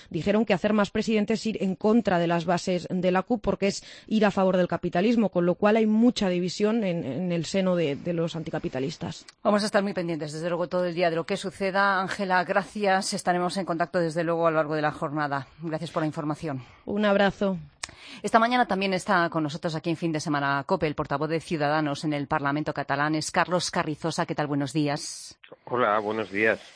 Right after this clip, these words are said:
Speaker 2: ¿Se atreve a, a decir qué podría pasar hoy en esta asamblea?
Speaker 3: No, no me atrevo. <laughs> No me atrevo a decirlo porque una asamblea siempre es impredecible. Eh, no se sabe si,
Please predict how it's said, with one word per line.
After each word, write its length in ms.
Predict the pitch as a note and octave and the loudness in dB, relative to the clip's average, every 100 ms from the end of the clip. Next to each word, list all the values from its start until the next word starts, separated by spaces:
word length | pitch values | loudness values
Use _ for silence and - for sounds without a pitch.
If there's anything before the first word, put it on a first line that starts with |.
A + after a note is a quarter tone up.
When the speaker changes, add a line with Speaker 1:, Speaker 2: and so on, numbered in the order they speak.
| - - | -20 -12
Speaker 2:
¿Se 180 | - | -4
atreve 420 | - - G#3 A3 G#3 | -2 0 0 2 2
a, 360 | F#3 E3+ - | 2 0 0
a 60 | E3 | -2
decir 340 | D#3 - A3 | -4 -4 -4
qué 120 | - F#3+ | -2 0
podría 320 | F#3 F#3 D#3 | 0 0 -2
pasar 400 | D#3 - G3+ E3 | -2 -2 0 2
hoy 180 | F3+ E3+ | 0 0
en 80 | |
esta 200 | E3 - | -2 -2
asamblea? 500 | E3 E3 D3 D3 G#3 - - - - _ - | -4 -4 -2 -2 -4 -8 -20 -20 -20 _ -14
Speaker 3:
No, 380 | B2 B2 C3 B2+ _ - | -2 2 2 0 _ -8
no 180 | B2+ B2+ | 0 2
me 100 | C3 | 2
atrevo. 500 | B2+ B2 B2 A2 F#2+ - | 2 0 2 -2 -6 -14
<laughs> 380 | A2 C#3+ C#3 D#3 | -6 -2 -2 2
No 140 | D3 | 2
me 100 | C#3 | 4
atrevo 240 | C#3 D3+ D3+ | 4 4 4
a 60 | |
decirlo 480 | C#3+ - C#3+ D3+ D3+ | 2 2 0 2 2
porque 440 | D3 C3 - A#2+ A#2 | 2 0 0 0 0
una 200 | A#2+ C3 | 0 -2
asamblea 640 | - B2+ A2+ A2 A#2 B2 - | 0 -2 0 2 2 2 -2
siempre 380 | G#2+ F#2+ A2+ | -4 -2 -4
es 140 | A2 - | -4 -6
impredecible. 880 | A2 G2+ G#2 G2 - A2 A#2 A2 F2+ - - - - | -8 -4 -4 -4 -4 -6 -2 -4 -4 -14 -20 -20 -4
Eh, 320 | A2+ A2 G#2+ | 0 0 0
no 140 | A2 A2 | 0 -2
se 160 | A#2 | -2
sabe 500 | G2+ A2+ A2 A2+ A2 G#2+ | 0 0 2 0 -2 -4
si, 500 | - G#2 G#2+ G#2 G2+ | -8 -6 -6 -6 -6